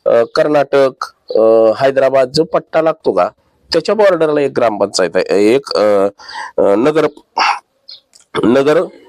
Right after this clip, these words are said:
पंचायत आहे. तर या ठिकाणी सुद्धा ईव्हीएम मध्ये छेडछाड झालेली असं सांगितलं गेलं.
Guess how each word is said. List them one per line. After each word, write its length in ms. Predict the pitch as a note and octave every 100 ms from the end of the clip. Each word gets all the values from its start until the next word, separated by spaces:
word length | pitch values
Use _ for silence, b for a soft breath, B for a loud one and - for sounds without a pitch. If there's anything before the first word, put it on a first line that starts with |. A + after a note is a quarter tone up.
| - - -
पंचायत 360 | D3 A2+ G#2 D#2
आहे. 120 | C#2+ - B B B -
तर 80 | G3
या 240 | G3+ A3+
ठिकाणी 440 | A3 G#3+ G#3+ G3+ F#3
सुद्धा 340 | - D3 D3+
ईव्हीएम 380 | D#3 D#3 D3+ D3
मध्ये 320 | C#3+ C3 D3 - B B -
छेडछाड 460 | - D3 B2+ B2+ B2
झालेली 460 | A#2 G#2+ A2+ B2+ C#3+ _ B B G#2+
असं 240 | G#2+ -
सांगितलं 420 | - C#3+ F#2+ E2
गेलं. 280 | E2 E2 G2